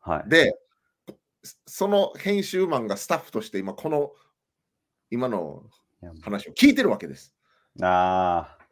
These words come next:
Speaker 1: ー。
Speaker 2: 言い訳を今してるわけです。
Speaker 1: あ、そうだ。これはじゃあ、皆さんに聞かせてるわけではなく、
Speaker 2: はい。そうです、
Speaker 1: スタッフさんに、
Speaker 2: そうです。はい。
Speaker 1: なるほど。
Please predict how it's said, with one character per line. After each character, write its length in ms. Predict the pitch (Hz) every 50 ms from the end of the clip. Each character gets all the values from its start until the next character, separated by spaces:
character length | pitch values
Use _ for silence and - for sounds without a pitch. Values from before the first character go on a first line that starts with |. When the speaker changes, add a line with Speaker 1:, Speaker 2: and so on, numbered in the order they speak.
| _ _ 90
Speaker 1:
ー。 100 | 92 -
Speaker 2:
言 140 | 185 240 294
い 40 | 294
訳 320 | 277 262 - - - 220
を 60 | 220 -
今 260 | - - 214 214 -
し 160 | - - -
て 100 | - 202
る 160 | - 208 196 -
わ 140 | - 165
け 0 |
で 0 |
す。 60 | 160 170
Speaker 1:
あ、 20 |
そ 40 | 143
う 20 | 131
だ。 180 | 151 147 139
こ 200 | - - 254 277
れ 100 | 285 277
は 120 | 269 247 185
じ 80 | 202
ゃ 260 | 208 190 165 147 135
あ、 40 | 123
皆 280 | 123 139 156 165 165 160
さ 140 | 170 151 123
ん 40 |
に 140 | 110 120 101
聞 60 | -
か 120 | - 117 107
せ 120 | 120 113
て 100 | - 120
る 80 | 101 95
わ 100 | 101 113
け 100 | - 98
で 60 | 87 85
は 60 | 82
な 160 | 85 95 98
く、 140 | 95 - 82
Speaker 2:
は 60 | 78 71
い。 20 | - _ _ _ _ _ _
そ 200 | - - 160 131
う 40 | 104
で 60 | 85
す、 60 | -
Speaker 1:
ス 20 | 107
タ 60 | 92
ッ 40 | -
フ 80 | -
さ 180 | - 127 127 131
ん 100 | 151 151
に、 180 | 120 101 98 90
Speaker 2:
そ 20 |
う 40 | - -
で 60 | _
す。 420 | _ _ _ _ _ _ _ -
は 80 | 87 76
い。 120 | 69 69 _ _ _ _ _ _ _ _ -
Speaker 1:
な 100 | 87 90
る 100 | 90 85
ほ 120 | 85 90
ど。 320 | 87 87 85 85 - -